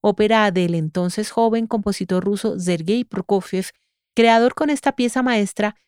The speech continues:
de una música llena de atrevimiento, abruptamente cambiante e irregular,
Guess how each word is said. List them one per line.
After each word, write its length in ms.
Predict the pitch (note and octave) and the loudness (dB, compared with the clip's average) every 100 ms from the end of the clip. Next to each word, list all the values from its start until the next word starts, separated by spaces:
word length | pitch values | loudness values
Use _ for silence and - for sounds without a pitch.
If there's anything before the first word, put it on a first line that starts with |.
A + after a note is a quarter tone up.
| _ | _
de 100 | F#3 | 0
una 180 | F#3 G3+ | 2 2
música 440 | A3 A3+ B3 A3+ | 0 -2 -2 -2
llena 440 | F#3 - A3 B3+ D4+ | -2 0 0 0 0
de 80 | C#4+ | -2
atrevimiento, 840 | A3+ G3 F3 E3+ E3+ E3 D#3+ E3 - _ _ _ | -2 -2 0 0 0 -2 -4 -8 -10 _ _ _
abruptamente 840 | G3+ G3+ A3+ C4 - G#3+ G3+ G3 | 0 2 0 0 -2 0 0 -2
cambiante 600 | G#3 G#3 F#3 F3+ F3 G3 - | -2 -2 0 0 0 -2 -2
e 100 | G3+ | -2
irregular, 680 | F3+ E3+ D#3+ D#3 F3 E3+ | 0 0 -2 0 0 -2